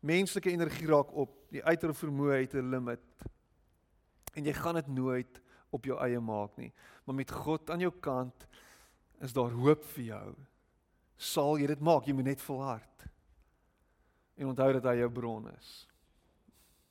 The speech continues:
So ek weier om ontmoedig te word, ek sal nie.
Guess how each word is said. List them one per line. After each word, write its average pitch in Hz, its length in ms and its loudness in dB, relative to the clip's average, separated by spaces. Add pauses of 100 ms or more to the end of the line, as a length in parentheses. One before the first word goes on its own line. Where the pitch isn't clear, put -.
(1200)
So 156 220 0
ek 135 120 -6
weier 170 300 10
om 196 120 2
ontmoedig 139 340 0
te 135 100 -12
word, 127 140 -6
ek 135 80 -12
sal 147 380 0
nie. 113 240 -10